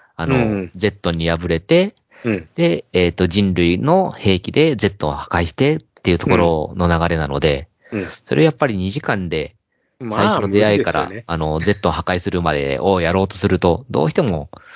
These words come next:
Speaker 2: うん。
Speaker 1: あの、急ぎすぎちゃうんですよね。
Speaker 2: うん、うん。<laughs> それはもうね、
Speaker 1: はい。
Speaker 2: 誰がやったってそうだろうし。
Speaker 1: はい。
Speaker 2: うん。まあね、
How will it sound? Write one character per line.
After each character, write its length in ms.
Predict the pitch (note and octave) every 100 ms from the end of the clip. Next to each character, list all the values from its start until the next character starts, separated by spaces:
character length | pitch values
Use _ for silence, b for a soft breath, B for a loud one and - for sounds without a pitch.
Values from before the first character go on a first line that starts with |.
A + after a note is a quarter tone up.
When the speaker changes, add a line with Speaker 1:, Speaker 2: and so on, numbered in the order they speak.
| B -
Speaker 2:
う 80 | B2
ん。 100 | F#2
Speaker 1:
あ 100 | F2+
の、 360 | E2+ D#2+ D#2 - _ _
急 200 | - A#2+
ぎ 80 | B2+
す 100 | C3+
ぎ 80 | A#2
ち 80 | D#2+
ゃ 40 |
う 40 |
ん 20 | C2+
で 80 |
す 120 | - F2+
よ 100 | G#2+
ね。 100 | B2+
Speaker 2:
う 20 |
ん、 20 |
う 460 | D3 A#2 A#2+ G2+ F#2
ん。 40 | -
<laughs> 40 |
そ 120 | D#3 C#3+
れ 180 | F2+
は 120 | E3+ A#3
も 240 | C4 C#3+
う 60 | G#2
ね、 200 | B2+ E3+
Speaker 1:
は 40 | C3+
い。 60 |
Speaker 2:
誰 240 | G#2 A2+ D#3
が 80 | A2+
や 80 |
っ 40 | F#2+
た 120 | -
っ 20 |
て 120 | -
そ 140 | - A2+
う 20 |
だ 100 | A2
ろ 80 | F2
う 40 |
し。 180 | - F2+ -
Speaker 1:
は 160 | - E2+
い。 120 | D2+ - _ _ _
Speaker 2:
う 60 | G2
ん。 120 | E2 _ _ _ _ _ _ B B B B B B B
ま 120 | - -
あ 80 | b b -
ね、 180 | A3